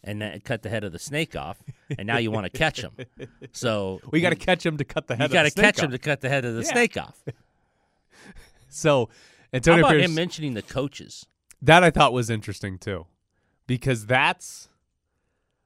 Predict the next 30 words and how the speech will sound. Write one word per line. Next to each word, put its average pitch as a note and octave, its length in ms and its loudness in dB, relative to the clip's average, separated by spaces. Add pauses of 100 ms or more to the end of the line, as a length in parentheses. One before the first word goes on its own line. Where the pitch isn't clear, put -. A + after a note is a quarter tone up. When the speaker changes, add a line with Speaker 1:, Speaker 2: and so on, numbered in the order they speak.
(580)
Speaker 2:
I'm E3+ 520 2
guessing D3+ 480 2
on A#2 140 2
a G2+ 60 -4 (220)
personal B2+ 680 -4
level, F2 580 -6 (1300)
I F#3+ 100 6
don't B3 120 2
even F3+ 160 0
know D3 100 4
if B2+ 120 0
people, B2 260 -2
how C3+ 140 2
much C#3 220 -2
people B2+ 280 -4
have F#2+ 120 -6 (200)
really, B2+ 440 -4
truly, A#2 840 -6 (120)
I A2+ 60 -16
don't, A#2+ 140 -12
ripped A2 360 -4
him's G2 240 -6
not G2+ 220 -6
the F#2+ 100 -4
right F#2 260 -4
word F2+ 300 -6
over E2 300 -10
it, E2 180 -14
but, A2 160 -2
like, A2 260 -4